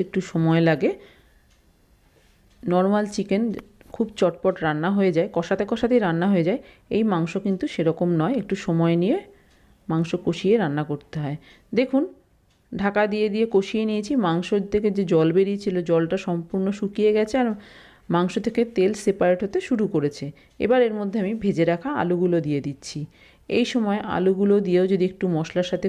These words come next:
কষিয়ে নেওয়া হয়, তাহলে কিন্তু মাংসর আলু খেতেও ভীষণ ভালো লাগে। আর আমি যেহেতু আলুতে কোনো রকম লবণ হলুদ দিইনি, সেই জন্য মশলা কষানোর সময় দিয়ে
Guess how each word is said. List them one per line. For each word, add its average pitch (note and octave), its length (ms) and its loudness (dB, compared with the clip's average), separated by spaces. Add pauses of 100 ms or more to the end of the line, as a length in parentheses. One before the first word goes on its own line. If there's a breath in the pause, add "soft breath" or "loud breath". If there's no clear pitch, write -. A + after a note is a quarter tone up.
কষিয়ে G#3 360 -2
নেওয়া G3 200 2
হয়, E3+ 120 0 (320 loud breath)
তাহলে G#3 320 2
কিন্তু G3+ 220 0 (240)
মাংসর E3 340 -2 (140)
আলু D#3+ 220 0
খেতেও G#3 320 2
ভীষণ G#3 240 0 (120)
ভালো D3 160 2 (100)
লাগে। C3+ 220 -2 (500 loud breath)
আর E3+ 60 2 (100)
আমি G3+ 180 2
যেহেতু A3+ 240 2 (120)
আলুতে F3+ 260 2
কোনো G3+ 240 0
রকম G3 180 0 (100)
লবণ F3 340 2
হলুদ G3 280 2
দিইনি, F#3 240 2 (120)
সেই F#3 180 2
জন্য G3 160 2 (520 loud breath)
মশলা F3 340 -2
কষানোর F3+ 400 -2
সময় F3+ 300 0
দিয়ে D3+ 160 -4